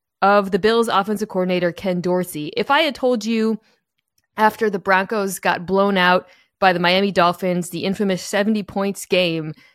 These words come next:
that, uh, they would not only beat Buffalo, but that the <laughs> defense, I mean, this is an oversimplification, but that that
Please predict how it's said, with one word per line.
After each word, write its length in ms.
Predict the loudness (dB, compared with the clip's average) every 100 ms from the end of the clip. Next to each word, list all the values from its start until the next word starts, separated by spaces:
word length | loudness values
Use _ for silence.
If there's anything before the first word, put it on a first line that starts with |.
| _ -4
that, 360 | 2 4 2 0
uh, 240 | 0 0 2
they 120 | 2
would 140 | 4
not 240 | 2 2 2
only 240 | 0 -2
beat 380 | -4 -6 -6 -10 _ _ 0
Buffalo, 600 | 0 0 -2 0 0 -4 _ _
but 260 | -4 -2 0
that 240 | 0 0 -2
the 60 |
<laughs> 180 | 2 4
defense, 560 | 2 2 0 0 -4 -14 -20 _ _ _ _ -6
I 100 | 0
mean, 220 | 0 0 -2
this 160 | -4 -2
is 60 |
an 60 | 2
oversimplification, 1080 | 4 4 0 -2 -6 -2 2 2 2 -2 0
but 160 | 0 2
that 180 | 2
that 260 | 4 2